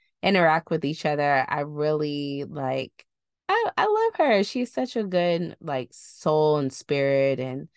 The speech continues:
um, I appreciated her. So I, I was excited to invite her on and so grateful that she trusted me with the conversation we had. So I can't wait for you guys to hear it tomorrow. Let me know what you think.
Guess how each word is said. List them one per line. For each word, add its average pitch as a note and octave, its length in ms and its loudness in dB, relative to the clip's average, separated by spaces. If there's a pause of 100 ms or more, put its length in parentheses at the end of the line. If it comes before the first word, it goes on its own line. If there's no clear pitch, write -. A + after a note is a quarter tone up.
(360)
um, C#3 340 -2
I D3 120 -2
appreciated C#3 640 -4
her. C3+ 160 -2
So C#3 180 -4
I, C#3 400 2
I D3 140 0
was D3+ 160 -4
excited C#3 520 -4
to C#3 340 0 (360)
invite D#3 420 0
her D3 160 -4
on D3 300 -4
and D#3 160 -4
so D#3 120 -2
grateful D3+ 480 -2
that C3+ 180 -2
she C3+ 480 -2
trusted - 440 -6
me C#3 280 -2
with C3+ 200 -4
the C3+ 100 -6
conversation C3 720 -6
we B2+ 100 -2
had. D3 480 -8 (220)
So - 200 0
I C#3+ 220 0
can't - 240 -4
wait D#3+ 160 -2
for - 100 -6
you D#3+ 120 -2
guys C#3+ 240 -2
to - 100 -10
hear G3+ 220 0
it G#3 120 -4
tomorrow. F#3+ 380 0
Let F3+ 160 -4
me D#3 100 -8
know C#3+ 120 -4
what C3+ 180 -8
you - 160 -12
think. G#3+ 380 2